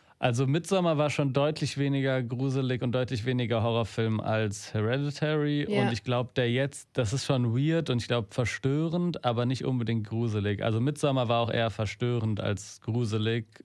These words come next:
Speaker 1: Äh, ich
Speaker 2: Mhm.
Speaker 1: glaub, der geht eher so in diese Richtung. Und ich hab halt gehört, dass Bo is Afraid, dass er da jetzt gefühlt genau irgendwie mal machen konnte, was er will und man das auch merkt. Also der sehr, sehr abgedreht und crazy und schwer zugänglich ist.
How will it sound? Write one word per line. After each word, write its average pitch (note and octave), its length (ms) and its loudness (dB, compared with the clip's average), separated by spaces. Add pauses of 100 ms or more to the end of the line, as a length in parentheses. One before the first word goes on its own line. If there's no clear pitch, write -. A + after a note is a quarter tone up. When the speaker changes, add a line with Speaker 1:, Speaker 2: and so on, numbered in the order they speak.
(120)
Speaker 1:
Äh, A2 300 2
ich G#2+ 80 0
Speaker 2:
Mhm. G2+ 60 -2
Speaker 1:
glaub, A2 180 0
der G#2+ 100 0
geht A2 220 -2
eher A2 200 0
so G#2 100 0
in G2+ 100 0
diese G2+ 300 -2
Richtung. G2 340 -2
Und G2+ 160 0
ich - 60 -2
hab A2 120 -2
halt G#2 180 0
gehört, G#2+ 360 0
dass G#2 200 -2
Bo A#2+ 160 -2
is A2 120 0
Afraid, C3 400 0
dass A2+ 140 0
er A#2 80 0
da A2 160 2
jetzt A2+ 320 -2 (440)
gefühlt C3 380 -2
genau A#2+ 420 2
irgendwie A2+ 280 0
mal G#2+ 160 0
machen A2 260 0
konnte, A2+ 240 0
was G#2 160 0
er G#2 180 0
will A#2+ 260 0
und G#2+ 180 0
man G#2+ 160 0
das G#2+ 160 0
auch G2 160 -2
merkt. G2+ 440 0
Also G2 200 -2
der G2+ 160 0
sehr, G2 400 0
sehr F#2+ 420 0
abgedreht G2+ 720 -2
und G2+ 160 -4
crazy G#2 480 -2
und G#2 160 -2
schwer G#2+ 220 -2
zugänglich G#2 580 -2
ist. G#2+ 260 -4